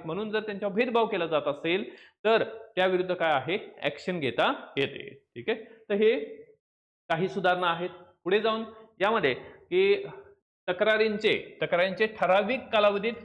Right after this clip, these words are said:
निरसन करणं हे काय आहे, समितीवर बंधनकारक आहे. मग समता समिती आहे, त्या समितीवर काय आहे, कंपल्शन आहे की तुम्ही ठराविक कालावधीमध्ये ट्वेंटी फोर आवर्समध्ये किंवा पंधरा दिवसामध्ये तुम्हाला त्याचा निपटारा करायचा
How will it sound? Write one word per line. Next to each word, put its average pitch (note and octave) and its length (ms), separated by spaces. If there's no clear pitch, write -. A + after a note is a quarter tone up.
निरसन G3+ 440
करणं G3+ 400
हे - 260
काय F#3+ 180
आहे, F#3 200
समितीवर F3+ 540
बंधनकारक C#3+ 600
आहे. G#2+ 180
मग G3+ 80
समता G#3+ 380
समिती A3+ 320
आहे, D3 240
त्या F#3+ 120
समितीवर G3 520
काय G#3 180
आहे, G3 180
कंपल्शन G#3 480
आहे F#3+ 180
की G#3 100
तुम्ही G#3 200
ठराविक G3 340
कालावधीमध्ये F#3+ 720
ट्वेंटी F3+ 380
फोर G#3 240
आवर्समध्ये F3+ 640
किंवा F#3 180
पंधरा F#3 260
दिवसामध्ये F3 460
तुम्हाला F3+ 280
त्याचा - 800
निपटारा E3 340
करायचा E3 440